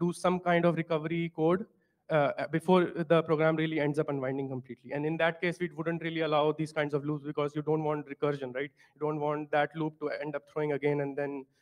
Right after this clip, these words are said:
uh, you go to the landing pad, then you do a loop throw again, like, it's an endless loop, basically. So it's, like, a more restricted, uh, landing pad where you can do some recovery of the program and then you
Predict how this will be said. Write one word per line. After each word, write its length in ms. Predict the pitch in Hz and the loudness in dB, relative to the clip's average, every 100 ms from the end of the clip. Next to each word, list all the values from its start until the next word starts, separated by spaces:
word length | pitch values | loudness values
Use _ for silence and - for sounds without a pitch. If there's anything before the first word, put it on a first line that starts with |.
| _ - | _ -10
uh, 60 | 139 | -8
you 300 | 139 147 135 _ - - - | -4 -6 -8 _ -20 -20 -6
go 160 | 160 156 | 0 0
to 120 | 156 | 0
the 240 | 147 143 | 2 2
landing 360 | 135 135 143 143 | 4 2 0 0
pad, 220 | 143 139 147 | 0 0 0
then 120 | 147 | -2
you 120 | 147 | -2
do 200 | 143 147 | -2 -2
a 20 | |
loop 220 | 139 139 - | 0 -2 -6
throw 180 | - 135 | -8 -6
again, 220 | 131 127 | -4 -6
like, 120 | 123 127 | -4 -6
it's 280 | 123 - - - - | -10 -16 -20 -20 -10
an 140 | 139 131 | -8 -4
endless 320 | 135 131 - | -4 -6 -4
loop, 160 | 123 120 | -6 -6
basically. 380 | 117 - 117 - _ _ | -16 -18 -20 -20 _ _
So 140 | - 143 | -2 0
it's, 320 | - 151 - | 0 -6 -2
like, 160 | 160 156 | 0 2
a 60 | |
more 180 | 165 170 | 4 6
restricted, 720 | 165 165 170 165 180 175 165 165 | 4 0 -4 0 2 4 2 2
uh, 280 | 160 147 147 | 0 0 -2
landing 340 | 151 147 160 | -4 -2 -4
pad 300 | 156 151 160 | 0 0 0
where 120 | 151 | 0
you 120 | 147 143 | -2 -2
can 260 | 151 147 | -2 -2
do 120 | 147 156 | -4 -6
some 200 | 156 156 | -4 -6
recovery 540 | 151 147 139 165 165 | -4 -8 -8 -12 -8
of 120 | 143 139 | -6 -4
the 80 | |
program 320 | 151 139 143 156 | 0 2 2 2
and 140 | 143 | 0
then 120 | 139 | -2
you 200 | 135 127 | -4 -6